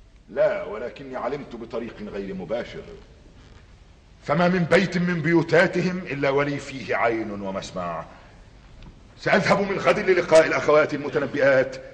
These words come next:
وأسألهن مزيدا من الإيضاح، فلا بد لي من الاطلاع على أسوأ شيء يجوز أن أتوقعه. لقد تماديت في إراقة الدماء، حتى لو أردت النكوص على أعقابي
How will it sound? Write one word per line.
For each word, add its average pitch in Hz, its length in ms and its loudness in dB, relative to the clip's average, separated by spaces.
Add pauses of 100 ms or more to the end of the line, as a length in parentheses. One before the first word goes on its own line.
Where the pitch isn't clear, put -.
(300)
وأسألهن 147 680 -2
مزيدا 143 540 -2
من 135 160 -6
الإيضاح، 123 720 0 (580)
فلا 170 200 0
بد 185 260 -2
لي 202 220 0
من 190 200 -6
الاطلاع 180 580 -4
على 180 120 -2
أسوأ 175 380 -8
شيء 170 380 -10
يجوز 160 400 -12
أن 147 140 -10
أتوقعه. 156 720 -2 (600)
لقد 170 380 -4
تماديت 185 800 0
في 165 320 -10
إراقة 139 420 -2
الدماء، 110 680 -12 (840)
حتى 185 340 0
لو 185 120 4
أردت 175 380 -4
النكوص 170 600 -10
على 156 200 2
أعقابي 151 800 -2